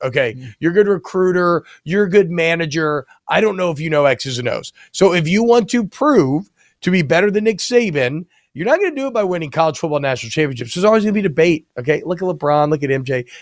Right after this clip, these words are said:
Speaker 1: Like, there's always gonna be debate. If you want to prove you're better than Nick Saban, go to the N F L,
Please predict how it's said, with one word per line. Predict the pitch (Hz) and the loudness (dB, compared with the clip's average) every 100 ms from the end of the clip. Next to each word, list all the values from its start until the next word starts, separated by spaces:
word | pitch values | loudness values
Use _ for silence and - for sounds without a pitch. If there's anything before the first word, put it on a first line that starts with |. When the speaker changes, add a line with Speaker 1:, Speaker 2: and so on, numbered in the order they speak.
| - | -4
Speaker 1:
Like, | 170 | -2
there's | 165 170 | 0 0
always | 165 190 185 | 0 0 0
gonna | 180 | 0
be | 180 | -2
debate. | 156 151 127 | 0 0 0
If | 147 135 | -6 -6
you | 233 | -2
want | 269 262 | 0 0
to | - 196 | -2 -6
prove | - 202 220 | -2 -2 0
you're | 226 | 0
better | 208 208 | 2 2
than | 190 | 2
Nick | 190 | 0
Saban, | - 190 202 202 _ _ _ 117 | 2 4 4 0 _ _ _ -12
go | 110 143 | -2 0
to | 180 | 0
the | 220 | 0
N | 226 | -2
F | - | 0
L, | 165 165 160 | 2 2 2